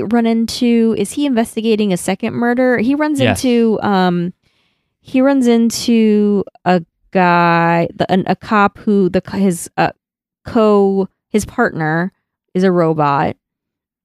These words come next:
Speaker 1: um, and he's a constable, and he was killed. And they were, like, surprised by that because those robots are very powerful and, or something, and so they're hard to kill.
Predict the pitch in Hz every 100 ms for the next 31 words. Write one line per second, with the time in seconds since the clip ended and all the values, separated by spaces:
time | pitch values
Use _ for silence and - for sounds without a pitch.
0 | - 170 170 165 160 - 175 185 170 175
1 | - 180 - 175 165 156 156 147 - 175
2 | 160 - 202 196 180 - 165 151 147 156
3 | - _ _ - 175 175 175 170 - 269
4 | 277 214 175 165 139 165 - 160 - _
5 | _ _ 175 185 170 170 - - _ -
6 | 170 165 156 147 - - 165 160 156 151
7 | - 170 156 170 156 170 - 254 294 _
8 | 185 165 160 160 170 - 165 226 240 202
9 | 165 - 156 160 165 151 - 165 208